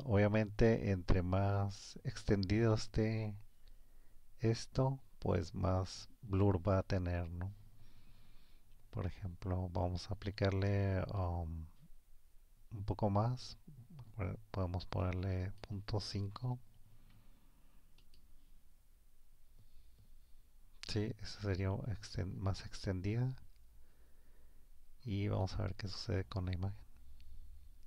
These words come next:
Sí. Ya hizo más blur todavía, ¿no? Sí. Entre más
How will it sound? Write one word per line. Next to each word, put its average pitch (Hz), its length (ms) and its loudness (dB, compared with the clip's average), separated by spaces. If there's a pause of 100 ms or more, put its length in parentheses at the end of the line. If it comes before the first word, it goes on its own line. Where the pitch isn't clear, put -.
(1160)
Sí. 101 180 -2 (1400)
Ya 90 460 2 (340)
hizo 98 360 2
más 101 400 6
blur 98 320 4
todavía, 90 640 4
¿no? 92 220 -4 (1120)
Sí. 101 160 -2 (300)
Entre 98 340 4
más 107 640 2